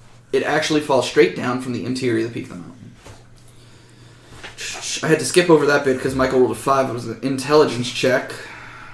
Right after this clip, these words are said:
Um, "the buildings inside are built brick by brick from solid obsidian stone or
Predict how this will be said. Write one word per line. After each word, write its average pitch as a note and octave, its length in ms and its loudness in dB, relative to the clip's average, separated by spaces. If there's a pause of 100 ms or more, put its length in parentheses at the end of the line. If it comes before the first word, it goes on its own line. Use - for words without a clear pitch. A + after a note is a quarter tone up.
(140)
Um, C#3 440 0
"the D3+ 80 4
buildings A3 400 8
inside D3+ 360 4
are C3 80 2
built C#3 400 2 (580)
brick - 280 4
by E3 140 6
brick B2 340 2
from B2 180 -6
solid C3 340 4
obsidian B2+ 400 0
stone A2+ 380 -4 (140)
or F#3+ 420 10